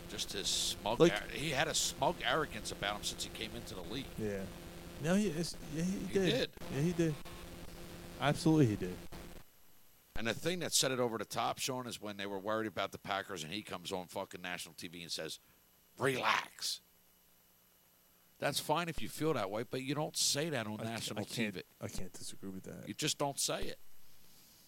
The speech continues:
Speaker 1: Fuck that guy. And you know what?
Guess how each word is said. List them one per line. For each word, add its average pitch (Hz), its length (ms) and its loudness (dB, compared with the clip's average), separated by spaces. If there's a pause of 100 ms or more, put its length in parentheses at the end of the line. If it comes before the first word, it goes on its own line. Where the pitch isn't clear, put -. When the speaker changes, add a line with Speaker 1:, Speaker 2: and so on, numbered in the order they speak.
(2250)
Speaker 1:
Fuck - 380 -8
that 69 240 -8
guy. 52 240 -8 (1120)
And 95 100 -4
you 98 60 -2
know 110 140 2
what? 120 300 -2